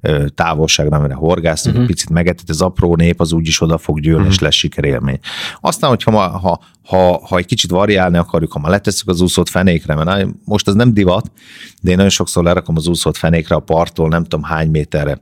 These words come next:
Speaker 1: Az említett horgászta van a horgászat, mi nagyon sokszor úgy csináltuk. Akkor már más, akkor már ott van egy ponton, akkor már meg lehet gombócozni, akkor már lehet belekeverni csontit, bármi ilyesmit.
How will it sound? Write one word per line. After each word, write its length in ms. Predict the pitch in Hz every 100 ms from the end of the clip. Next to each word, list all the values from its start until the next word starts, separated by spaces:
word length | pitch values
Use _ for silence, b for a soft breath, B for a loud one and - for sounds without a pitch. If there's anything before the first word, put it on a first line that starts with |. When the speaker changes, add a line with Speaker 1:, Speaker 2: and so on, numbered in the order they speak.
| _
Speaker 1:
Az 160 | - 85
említett 420 | 95 90 87 82
horgászta 480 | 85 82 80 - 78
van 100 | -
a 60 |
horgászat, 520 | 71 85 92 85 -
mi 260 | - - -
nagyon 200 | 87 90
sokszor 340 | 87 82 - 80
úgy 120 | 82
csináltuk. 500 | - 80 76 71 78
Akkor 360 | - - 147 110
már 260 | 95 90
más, 340 | 78 73 73 -
akkor 280 | 101 120 110
már 240 | 104 98 B B B
ott 200 | 110 98
van 120 | 80
egy 80 | 73
ponton, 400 | 101 104 90 90
akkor 200 | - 87
már 80 | 85
meg 120 | 78
lehet 180 | 67 76
gombócozni, 800 | 87 82 82 - 80 76 85 82 B B
akkor 140 | -
már 120 | 82 87
lehet 420 | 92 80 78 80
belekeverni 640 | 82 80 78 82 73 69 -
csontit, 500 | 90 90 80 85 76
bármi 340 | 80 76 76
ilyesmit. 460 | 90 92 104 107